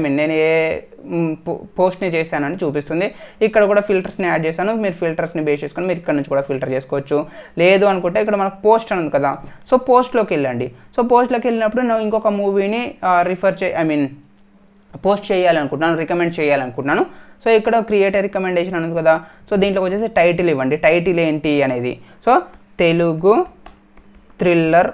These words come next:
మూవీ. So నాకు ఎగ్జాక్ట్ మూవీ నేమ్ ఐడియా లేదు, so ఏదో ఒకటి ఇచ్చేస్తున్నాను. బ్లైండ్ స్పాట్ ఏదో ఉంటుంది, ఒక ఇమేజ్ స్టోర్ చేసి పెట్టుకున్నా, ఆ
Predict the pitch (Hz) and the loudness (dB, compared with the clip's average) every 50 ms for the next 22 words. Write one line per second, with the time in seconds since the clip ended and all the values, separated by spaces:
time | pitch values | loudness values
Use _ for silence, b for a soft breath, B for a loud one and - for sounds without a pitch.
0 | - - 180 175 170 165 151 147 - - - 190 - 180 160 147 147 143 139 143 | -8 -6 -2 2 2 2 2 2 -2 -4 -8 -10 -4 -2 0 0 2 2 2 2
1 | 143 139 135 135 131 143 170 165 160 160 160 143 143 147 151 160 165 165 156 160 | 2 2 2 0 -2 2 2 2 2 4 2 0 0 0 2 2 2 2 2 2
2 | 151 147 165 165 147 139 143 165 - - 208 185 170 165 156 165 160 160 156 151 | 4 6 6 6 6 4 2 2 2 2 4 4 6 6 6 4 4 2 2 -2
3 | 135 139 - 143 135 - 151 135 139 160 170 151 135 131 143 147 143 - 165 156 | -2 -2 -4 -4 -4 -4 -4 -4 -2 -2 -2 0 0 0 0 0 -2 2 2 2
4 | 156 175 160 147 139 135 131 127 123 135 139 135 139 131 131 - - - - 160 | 2 2 0 -2 -2 -2 -2 -4 -2 -2 -2 0 0 -2 -2 -4 -8 -8 -6 -2
5 | 156 156 156 160 170 165 160 - - 160 147 143 139 139 139 - 135 131 - - | -2 0 0 0 0 0 -2 -4 -4 -4 -2 0 0 -2 -2 -4 -10 -12 -10 -12
6 | 131 135 156 170 175 185 185 | -8 -6 -6 -4 -2 0 2